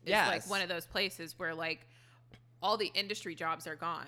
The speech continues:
Speaker 2: Ohio, Pennsylvania,
Speaker 1: Yeah.
Speaker 2: Wisconsin,
Speaker 1: Yeah.
Speaker 2: Michigan, the places that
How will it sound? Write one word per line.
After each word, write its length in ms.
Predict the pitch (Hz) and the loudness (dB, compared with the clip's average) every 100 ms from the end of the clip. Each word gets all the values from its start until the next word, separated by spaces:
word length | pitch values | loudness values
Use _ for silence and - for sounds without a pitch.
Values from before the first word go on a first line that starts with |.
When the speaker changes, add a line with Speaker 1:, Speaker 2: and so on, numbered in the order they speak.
| - | -6
Speaker 2:
Ohio, 880 | 123 113 151 165 156 135 107 90 80 - | -2 4 10 10 10 8 8 2 -4 -4
Pennsylvania, 720 | 110 113 110 123 123 107 92 | -4 0 2 2 2 0 4
Speaker 1:
Yeah. 140 | 339 | 6
Speaker 2:
Wisconsin, 760 | 175 156 151 156 139 - 110 101 | 6 4 8 10 10 6 -2 2
Speaker 1:
Yeah. 80 | 202 | 6
Speaker 2:
Michigan, 420 | 151 139 113 104 | 6 6 4 2
the 80 | 107 | -2
places 600 | 156 156 147 139 127 120 | 2 2 2 -4 -4 0
that 220 | 120 | 0